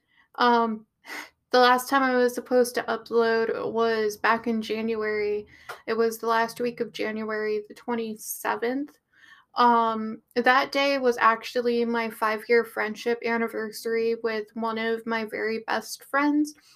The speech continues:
and because of that, I decided to take the day off. Um, I <laughs> di-,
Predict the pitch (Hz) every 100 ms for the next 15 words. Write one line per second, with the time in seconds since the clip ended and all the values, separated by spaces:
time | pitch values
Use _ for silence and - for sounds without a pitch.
0 | _ - - _ - 247 - 220 - 254
1 | 254 240 233 226 - 220 226 214 220 233
2 | - 240 233 220 214 202 220 233 233 240
3 | - _ _ _ - 220 208 208 208 220
4 | 220 _ - - 220 214 214 208 - _
5 | _ _ - 311 294 294